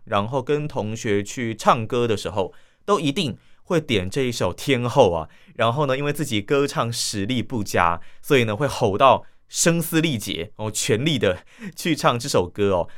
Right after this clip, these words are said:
但是也可以想见，当时几乎所有的人都会唱《天后》这首歌，也就可以知道这首歌到底当红到什么样的程度哦。那后来呢，当然陈势安跟毕书尽哦，他们呢应该像是势在必行啦，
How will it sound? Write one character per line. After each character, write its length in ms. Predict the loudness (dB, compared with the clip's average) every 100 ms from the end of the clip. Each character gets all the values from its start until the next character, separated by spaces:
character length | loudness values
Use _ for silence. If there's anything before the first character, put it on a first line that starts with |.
| -6
但 120 | 0
是 120 | 2 4
也 120 | 2
可 140 | 2
以 180 | -2 -4
想 300 | 0 0 0
见， 320 | -2 -2 -2 0
当 240 | 0 2
时 220 | -2 -4 -6
几 240 | -4 -4
乎 240 | -2 -2
所 340 | -4 -4 0 2
有 160 | 4
的 80 | 2
人 300 | 0 -2 -4 -12 -20 0
都 220 | 4 4
会 240 | 2 -2
唱 240 | -2 -6 -6
《天 360 | -6 -4 -4
后》 300 | 0 0 0 -2
这 120 | -6
首 180 | -4 -4
歌， 340 | -2 -2 -4 -10 -20 -12
也 120 | -4 4
就 100 | 4
可 140 | 4
以 20 |
知 120 | 0
道 80 | -2
这 100 | -2
首 140 | -2 -2
歌 120 | 2
到 140 | 2
底 220 | 2 -4 -10 -20 -2
当 240 | 0 2
红 240 | -2 -4 4
到 180 | 4 4
什 320 | 0 -2 -2
么 120 | 0
样 260 | 0 0 0
的 240 | 0 0
程 380 | -2 -4 -4 -4
度 180 | -2 -2
哦。 160 | -4 -8 -20 -6 2
那 120 | 4
后 260 | 8 8
来 200 | 8 4
呢， 200 | 2 0
当 140 | 0 0
然 200 | 0 -2
陈 220 | -2 -4
势 160 | 0 0
安 240 | 0 0
跟 240 | 0 0
毕 180 | -2 -6
书 200 | -4 -4
尽 260 | -4 -4 -6 _
哦， 180 | -6 -6
他 160 | -4 -6
们 140 | -4
呢 140 | -4 -6
应 120 | 0
该 220 | 2 2
像 240 | 0 -4
是 240 | -4 -6 -4
势 140 | -2
在 120 | 0
必 220 | 0 0 -4
行 260 | -4 0
啦， 280 | 4 6 4